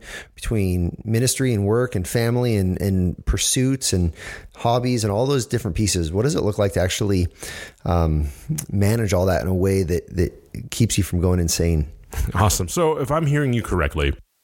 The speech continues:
Speaker 2: this is for not just ministry leaders,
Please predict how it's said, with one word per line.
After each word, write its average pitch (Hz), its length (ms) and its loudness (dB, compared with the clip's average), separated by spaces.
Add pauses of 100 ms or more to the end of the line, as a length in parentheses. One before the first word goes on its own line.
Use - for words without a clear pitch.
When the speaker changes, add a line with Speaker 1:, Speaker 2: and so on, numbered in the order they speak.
(320)
Speaker 2:
this 143 340 -2
is 117 460 0
for 90 640 0 (680)
not 147 180 0
just 117 120 0
ministry 107 420 2
leaders, 131 540 0